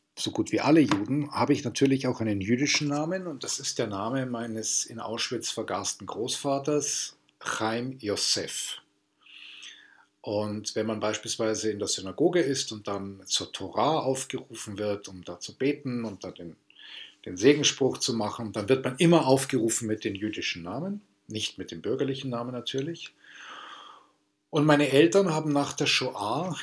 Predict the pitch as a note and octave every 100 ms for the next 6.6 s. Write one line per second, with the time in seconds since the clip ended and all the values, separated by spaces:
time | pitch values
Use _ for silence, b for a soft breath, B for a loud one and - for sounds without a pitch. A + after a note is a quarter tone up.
0 | - A#2 - - D#3 D3+ D3+ - - A3
1 | A#3 A3+ - F3+ E3+ E3+ D#3+ C#3 B2+ C3
2 | C3 A2+ - E3+ F3 E3 D#3 D#3+ D3 C3+
3 | A#2+ - A2+ A2 - A2 A2+ G#2 F#2+ F2
4 | G#2+ C3+ - E3 D3+ - F3 E3+ - B
5 | B B B B B _ B2+ A#2+ B2 -
6 | G3+ A3 A3 - - -